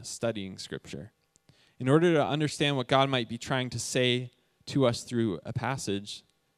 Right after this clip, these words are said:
it sometimes requires us to study and understand what God was saying to those who it was originally written for or about.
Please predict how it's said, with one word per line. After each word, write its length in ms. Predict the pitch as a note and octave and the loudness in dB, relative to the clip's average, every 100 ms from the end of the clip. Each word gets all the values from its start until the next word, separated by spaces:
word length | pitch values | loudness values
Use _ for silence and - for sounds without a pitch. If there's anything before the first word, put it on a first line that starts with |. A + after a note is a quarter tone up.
| _ _ _ - | _ _ _ -12
it 100 | - | -4
sometimes 420 | D3+ C#3+ C#3 B2+ | -4 0 0 0
requires 440 | B2 B2 B2 A#2+ | 2 4 4 2
us 160 | A#2 A#2 | -2 -2
to 120 | A2+ | -8
study 440 | - B2+ B2+ A#2+ | -4 0 0 0
and 120 | F2 E2+ | -4 -6
understand 640 | A#2+ A#2 - B2 A#2+ A2 | -4 -2 -2 -4 -4 -4
what 120 | G2 | -2
God 420 | A#2 A2 G#2+ A2 - _ _ | 0 2 2 -2 -14 _ _
was 140 | A2 | -6
saying 300 | - A2+ G#2+ | -2 -4 -4
to 120 | G#2 G#2 | -8 -2
those 360 | G#2 G#2 G#2 | 0 0 -4
who 220 | - - G2+ | -8 -4 -4
it 80 | |
was 160 | F#2+ G2+ | -4 -6
originally 500 | G2+ G#2+ G#2 G2 F2+ | -4 -4 -6 -8 -6
written 480 | F#2 - G#2+ F#2 G2 _ _ _ | -6 -6 -10 -14 -16 _ _ _
for 400 | - G2+ F2 - | -6 -2 -2 -4
or 140 | E2 D#2+ | -8 -8
about. 300 | F2 D2+ | -8 -10